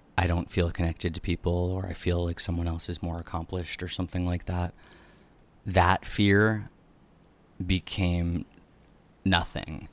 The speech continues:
compared to the fear of not reconciling what I talked about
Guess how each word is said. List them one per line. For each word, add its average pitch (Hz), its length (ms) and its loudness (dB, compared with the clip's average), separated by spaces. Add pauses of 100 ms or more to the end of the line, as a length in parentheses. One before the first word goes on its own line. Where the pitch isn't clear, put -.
(300)
compared 80 560 2
to - 180 -4
the 80 120 -4
fear 80 500 -2 (500)
of 87 200 0
not 85 320 0 (280)
reconciling 82 1120 -2 (220)
what 92 200 0
I 87 80 -4
talked - 380 -2
about - 360 -4